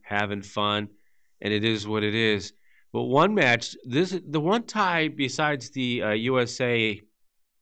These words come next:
England matchup that's got me intrigued is this Serbia-Croatia matchup, and that's gonna be played in Serbia, so you know the folks there are gonna go nuts. It's gonna be an indoor place, so it's gonna be louder than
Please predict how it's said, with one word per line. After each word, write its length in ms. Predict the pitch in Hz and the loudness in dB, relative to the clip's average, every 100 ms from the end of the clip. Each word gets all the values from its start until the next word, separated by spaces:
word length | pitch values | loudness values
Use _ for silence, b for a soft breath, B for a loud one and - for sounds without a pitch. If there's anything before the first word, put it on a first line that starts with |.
| _ _ _ _ _ | _ _ _ _ _
England 500 | 139 160 139 107 98 | 4 4 2 0 0
matchup 680 | 98 90 95 - 98 98 - _ _ _ _ _ _ _ | -4 -4 -6 -4 -2 -2 -6 _ _ _ _ _ _ _
that's 240 | 107 - - | -8 -6 0
got 240 | 131 127 | 2 2
me 160 | 123 117 | 2 2
intrigued 720 | 104 - 147 127 110 107 107 _ _ _ _ _ _ _ _ 117 | 0 -2 2 2 0 -4 -14 _ _ _ _ _ _ _ _ -6
is 160 | 110 | -2
this 220 | 139 127 | -2 0
Serbia-Croatia 1120 | - 147 147 156 151 147 139 135 147 180 135 | 2 4 4 4 2 2 2 4 4 2 -2
matchup, 600 | 98 98 95 92 107 117 - _ _ _ _ - | -6 -6 -6 -6 -4 -6 -8 _ _ _ _ -8
and 140 | 104 | 0
that's 180 | 143 - | 0 2
gonna 180 | 160 143 | 0 2
be 140 | 135 | 0
played 320 | 135 147 147 | 2 4 4
in 80 | 127 | 2
Serbia, 640 | - 151 156 123 110 117 | 0 2 2 2 0 0
so 160 | 117 113 | -2 -2
you 100 | 110 | 0
know 180 | 127 131 | 2 0
the 80 | |
folks 340 | 110 131 120 - | 0 0 0 -2
there 200 | 123 131 | 2 2
are 60 | |
gonna 180 | 117 110 | 2 0
go 160 | 104 101 | 0 -2
nuts. 520 | 104 117 123 113 - | 0 2 2 2 -2
It's 120 | 101 | -2
gonna 180 | - 127 | 0 2
be 120 | 120 | 2
an 60 | 113 | 2
indoor 460 | 131 131 123 135 | 2 2 2 0
place, 340 | 135 104 107 110 | 0 0 0 -2
so 120 | 113 | -4
it's 120 | 107 | -2
gonna 180 | - 120 | -4 -4
be 140 | 107 | -2
louder 520 | 101 104 113 127 123 110 | -2 2 4 4 4 -2
than 320 | 104 101 | -4 -6